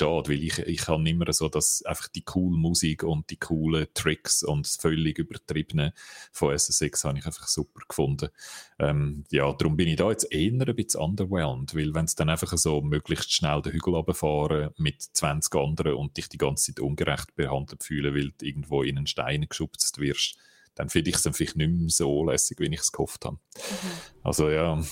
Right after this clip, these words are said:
Speaker 1: ich bin wieder, bin wieder ein bisschen underwhelmed von, von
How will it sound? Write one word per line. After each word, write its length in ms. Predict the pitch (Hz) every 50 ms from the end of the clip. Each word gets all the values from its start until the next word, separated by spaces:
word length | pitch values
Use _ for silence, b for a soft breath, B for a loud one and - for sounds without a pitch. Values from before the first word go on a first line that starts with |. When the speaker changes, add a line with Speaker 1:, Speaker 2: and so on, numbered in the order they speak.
| - -
Speaker 1:
ich 100 | - -
bin 140 | - 80 76
wieder, 320 | 76 73 76 76 78 80
bin 260 | 80 - 78 76 73
wieder 160 | 76 76 71 80
ein 60 | 73
bisschen 340 | - 73 - - - 71 65
underwhelmed 800 | 67 69 76 76 - 71 73 73 69 65 64 64 64 67 - -
von, 400 | - - 73 65 65 71 - -
von 360 | - - 73 71 69 71